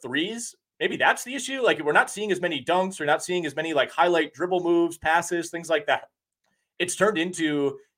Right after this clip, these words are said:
each team shooting seventy-three pointers, which is just not an appealing product. So I get that, but I, I think this whole, this whole thing about the All-Star game needing to be competitive, I, it's,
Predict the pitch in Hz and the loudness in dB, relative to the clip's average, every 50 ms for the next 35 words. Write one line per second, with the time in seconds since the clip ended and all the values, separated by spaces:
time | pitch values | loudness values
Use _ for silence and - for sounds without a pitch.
0 | _ _ _ - 185 190 - - 180 180 165 151 - - 170 147 135 123 - - | _ _ _ -4 -4 -4 -2 -2 0 0 0 0 -2 -2 -2 -2 -2 -4 -2 0
1 | 175 160 160 147 131 123 - 143 139 - 127 120 104 98 92 - 151 151 147 156 | 0 0 0 -2 -4 -4 -2 -4 -4 -2 -2 -4 -4 -4 -4 -4 -4 -4 -2 -4
2 | 143 - 165 - - 185 196 202 170 - - 165 151 135 120 104 - 123 110 95 | -4 -4 -6 -2 4 6 6 6 4 2 0 0 0 0 0 2 2 2 2 0
3 | - - - 156 147 143 - 247 254 - 151 127 113 110 - - - 147 135 123 | -2 0 2 2 4 4 2 2 4 4 6 6 6 4 2 2 4 6 6 6
4 | 127 - - _ _ _ _ _ _ - 233 - 180 190 392 392 - 180 - 180 | 4 -2 -10 _ _ _ _ _ _ 0 2 4 4 4 2 2 0 0 4 8
5 | 202 220 220 214 170 151 - 262 240 - 214 214 185 151 147 139 - 143 139 147 | 10 10 10 8 6 2 2 2 4 6 4 4 4 4 2 0 2 2 2 2
6 | 160 160 - 156 151 147 151 151 151 147 147 139 - _ _ _ _ _ _ - | 2 2 2 0 2 2 2 0 0 0 -2 -4 -8 _ _ _ _ _ _ -2
7 | 147 165 160 147 139 147 147 147 - 143 - - 135 139 147 156 156 151 147 - | 0 0 0 -2 -4 -6 -8 -8 -8 -8 -4 -2 -2 0 2 2 0 0 -2 -4
8 | 135 143 143 - 147 - - | -6 -6 -6 -8 -12 -16 -14